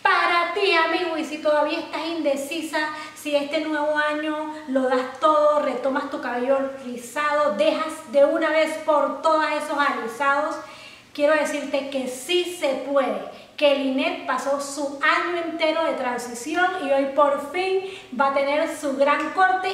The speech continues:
y lo va a compartir contigo. Yo estoy súper emocionada porque sé lo que es pasar todo el proceso de transición, vas a tener muchas sensaciones, vas a pensar a veces que está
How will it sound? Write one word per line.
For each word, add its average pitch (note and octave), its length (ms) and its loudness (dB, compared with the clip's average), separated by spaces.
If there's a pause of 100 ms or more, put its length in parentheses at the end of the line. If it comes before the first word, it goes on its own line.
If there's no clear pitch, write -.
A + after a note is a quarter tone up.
y E4 100 -4
lo C#4 140 0
va B3 80 2
a B3 80 0
compartir B3 680 -2
contigo. F#4 640 0 (720)
Yo D4+ 100 2
estoy D#4+ 180 -2
súper F#4+ 340 0
emocionada C4+ 800 0
porque C4+ 320 0
sé D4+ 400 -2 (240)
lo C#4 220 2
que C4 160 -4
es - 20 -6
pasar C#4 440 -2
todo C#4+ 140 2
el C#4+ 60 2
proceso C4 340 -6
de C4 80 -2
transición, D#4+ 920 -2 (240)
vas C#4 260 0
a D4+ 40 -4
tener C4+ 220 0
muchas F4 440 -2
sensaciones, D#4 960 -4 (260)
vas C4+ 180 0
a D#4+ 140 0
pensar C4 320 -2
a C#4 60 0
veces C#4+ 260 -2
que C4+ 140 -8
está B3 280 -6